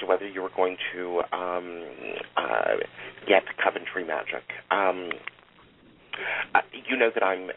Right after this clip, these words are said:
uh, an intellectual, Jackie, and I can sit and read Jung and, uh, the Zohar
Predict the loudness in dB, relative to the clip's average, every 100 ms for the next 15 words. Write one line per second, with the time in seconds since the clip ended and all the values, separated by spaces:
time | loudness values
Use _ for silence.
0 | 0 2 2 0 -2 -6 -8 -10 -12 -16
1 | -16 -16 -2 0 0 -4 0 0 0 -2
2 | -2 -4 _ -2 2 2 0 -2 2 0
3 | 0 -2 4 4 4 -8 -2 -2 0 -4
4 | -6 -4 2 2 2 -2 -2 0 2 0
5 | -2 -6 -4 0 2 2 0 -2 -6 -6
6 | -4 -2 6 6 6 6 8 8